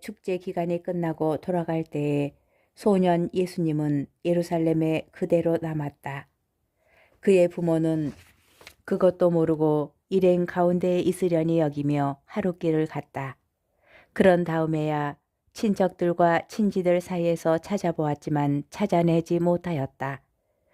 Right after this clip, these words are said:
그래서 예루살렘으로 돌아가 그를 찾아다녔다.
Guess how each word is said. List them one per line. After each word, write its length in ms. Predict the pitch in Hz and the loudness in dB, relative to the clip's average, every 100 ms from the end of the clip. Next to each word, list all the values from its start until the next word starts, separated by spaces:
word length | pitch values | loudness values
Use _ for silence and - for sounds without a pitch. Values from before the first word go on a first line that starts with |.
| - - _ | -20 -20 _
그래서 500 | 196 180 175 175 170 - | 4 4 4 4 2 2
예루살렘으로 800 | 185 180 - 185 180 175 170 170 | 0 -2 -4 -4 -2 -2 -4 -4
돌아가 600 | 170 160 151 147 143 - | -6 -6 -4 -4 -6 -8
그를 340 | - 180 170 165 | -4 4 4 4
찾아다녔다. 1000 | - 196 180 170 151 139 131 - 135 | -2 -4 -2 -2 -2 -4 -6 -10 -12